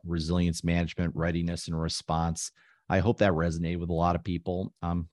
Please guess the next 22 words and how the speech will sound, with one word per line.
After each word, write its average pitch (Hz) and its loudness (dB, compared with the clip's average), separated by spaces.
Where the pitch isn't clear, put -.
curious 90 -2
about 87 0
feedback 90 0
along 92 2
the 92 2
way 92 2
too. 92 -2
So, 85 0
uh, 82 2
but, 85 0
you 90 0
know, 85 0
ratcheting 101 4
up 98 0
the 95 -4
strategic 98 -6
na-, 98 0
nature 98 -2
of 87 -4
what 95 -2
we 104 0
do, 95 0